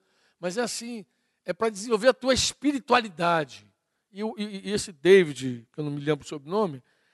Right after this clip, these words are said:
ele colocou o seguinte, que é muito fácil, ou é mais fácil, edificar uma igreja onde as pessoas buscam espiritualidade.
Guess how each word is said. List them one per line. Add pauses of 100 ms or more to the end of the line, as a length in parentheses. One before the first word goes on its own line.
(120)
ele
colocou
o
seguinte,
que
é
muito (200)
fácil, (400)
ou
é
mais
fácil, (600)
edificar
uma
igreja
onde
as
pessoas
buscam
espiritualidade.